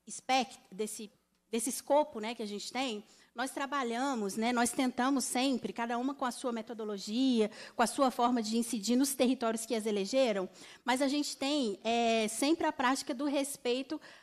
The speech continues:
ao que nós, na eda, chamamos de grupos prioritários, que são aquelas populações que são atingidas de forma diferenciada, justamente pelo fato de estarem numa situação de vulnerabilidade tal que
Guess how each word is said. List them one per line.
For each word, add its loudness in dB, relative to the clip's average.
ao 2
que -2
nós, 4
na 2
eda, -2
chamamos 0
de -2
grupos -4
prioritários, 0
que 0
são 2
aquelas -2
populações 0
que -2
são 0
atingidas 2
de -4
forma 2
diferenciada, -2
justamente 0
pelo -2
fato 0
de -6
estarem -2
numa -2
situação -4
de -2
vulnerabilidade -2
tal 2
que 0